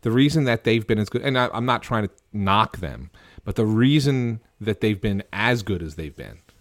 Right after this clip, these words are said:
is, if you really look at the deployment, um, Hackstall has do-, actually done a nice job of keeping them away from the other team's top line.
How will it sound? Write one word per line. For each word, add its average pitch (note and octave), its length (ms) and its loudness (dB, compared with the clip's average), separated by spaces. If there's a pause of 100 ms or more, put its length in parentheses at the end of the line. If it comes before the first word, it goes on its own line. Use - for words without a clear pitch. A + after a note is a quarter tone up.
(380)
is, F#2+ 680 -4 (180)
if G2 160 -6
you G#2 100 -4
really A#2+ 220 2
look A2+ 180 0
at G2 80 -8
the F#2+ 80 -12
deployment, A2+ 680 -2 (520)
um, F2+ 560 -6 (340)
Hackstall G#2 840 -2
has F#2+ 200 -2
do-, G#2+ 160 -4
actually A2 340 -4
done F#2+ 200 -4
a F#2+ 40 -4
nice G2 300 -2
job F#2 380 -4
of F#2 180 -12
keeping A2 400 -4
them G2 160 -2
away F#2+ 380 -2
from G2 180 -6
the F2 60 -4
other F2 160 -4
team's E2+ 300 -8
top - 260 -12
line. - 180 -18